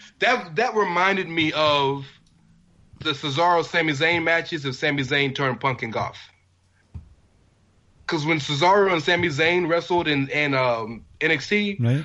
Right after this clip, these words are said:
Speaker 1: those are some of the best matches we had seen ever. And they just upped it with this one because Aleister is, like, literally a lethal weapon.
Speaker 2: Uh, he is. That's the best way to describe him. Uh,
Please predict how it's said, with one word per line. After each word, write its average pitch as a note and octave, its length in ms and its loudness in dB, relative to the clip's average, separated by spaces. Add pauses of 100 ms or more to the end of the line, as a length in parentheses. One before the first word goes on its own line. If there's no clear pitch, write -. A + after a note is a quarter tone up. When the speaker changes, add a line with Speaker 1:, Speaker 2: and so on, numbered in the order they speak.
(120)
Speaker 1:
those G#3 240 6
are - 80 2
some F3 120 -2
of D#3+ 60 -2
the D3+ 60 0
best E3+ 280 0
matches D#3 300 0
we D3 140 -4
had C#3+ 160 -2
seen C#3+ 440 -2 (140)
ever. B2 400 -4 (500)
And D#3 180 0
they F3+ 80 2
just D3+ 300 -6
upped A3+ 260 0
it - 160 -4 (480)
with D3 240 -4
this G#3 220 2
one C3+ 160 0
because C3 280 -2
Aleister D3 520 0 (140)
is, C3 240 -8
like, C3+ 300 0 (320)
literally D3 840 0 (480)
a D#3+ 60 2
lethal D#3 260 0
weapon. C#3 300 0 (500)
Speaker 2:
Uh, D#3 200 2
he D3+ 180 2
is. A#2+ 300 0
That's B2+ 240 -2
the B2 80 0
best A2+ 240 0
way A#2+ 100 2
to A2+ 140 -4
describe A2 380 -2
him. B2 160 0 (800)
Uh, A2 320 4